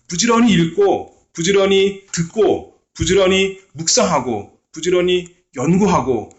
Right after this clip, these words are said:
또 다른 사람들과 부지런히 나누는 것입니다. 그래서 그 말씀이 우리에게 비춰지기를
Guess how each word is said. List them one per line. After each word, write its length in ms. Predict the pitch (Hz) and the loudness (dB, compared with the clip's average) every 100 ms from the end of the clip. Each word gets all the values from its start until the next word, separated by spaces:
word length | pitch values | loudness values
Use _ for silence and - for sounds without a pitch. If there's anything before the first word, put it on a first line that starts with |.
| _ | _
또 100 | 226 | -4
다른 240 | 160 196 | 0 2
사람들과 840 | 202 220 196 185 180 160 - - - | 2 2 2 2 4 2 0 -6 -10
부지런히 680 | 160 170 165 160 156 - _ | -2 2 2 0 -6 -12 _
나누는 400 | - 127 175 190 | -10 -2 0 0
것입니다. 580 | 170 - 120 101 98 92 _ _ _ _ _ _ | 0 -2 -2 -4 -12 -18 _ _ _ _ _ _
그래서 640 | - 123 131 120 107 - _ _ - | -8 -4 0 -2 -4 -12 _ _ -6
그 80 | 160 | 0
말씀이 360 | 151 - 170 | 2 2 2
우리에게 440 | 143 139 139 135 135 | 2 2 0 -2 -6
비춰지기를 760 | - 175 120 107 110 104 87 | -4 -2 -2 -6 -8 -10 -16